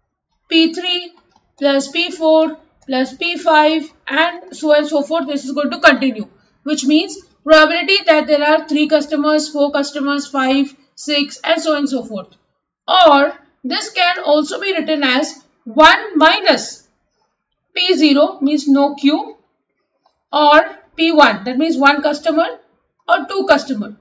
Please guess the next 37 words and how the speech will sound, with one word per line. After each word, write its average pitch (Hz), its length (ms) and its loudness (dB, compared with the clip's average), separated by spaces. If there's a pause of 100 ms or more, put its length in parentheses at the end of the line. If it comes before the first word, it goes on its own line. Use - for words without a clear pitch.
(180)
So 330 160 -8
when 349 100 4
I 403 280 0
have 370 120 -2
probability 330 760 2
of 294 400 0 (220)
one 311 380 2
minus 311 500 2
these 311 300 0
values, 262 680 -2 (460)
you 311 140 -2
will 403 140 -4
get 359 160 -2
the 415 80 -6
same 370 280 -2
answer. 240 440 0 (1200)
So 320 320 4
I 330 160 6
will 427 120 -2
show 359 260 -2
you 359 60 -6
the 381 100 -4
formula. 269 720 2 (140)
For 320 260 0
P 370 240 0
zero, 320 440 2
the 320 120 0
formula 320 420 4
is 285 140 -4
one 285 220 4
minus 311 440 0
rho. 254 280 -2 (520)
When 330 240 2
we 381 120 4
have 359 380 2
P 349 220 -2
one, 247 440 2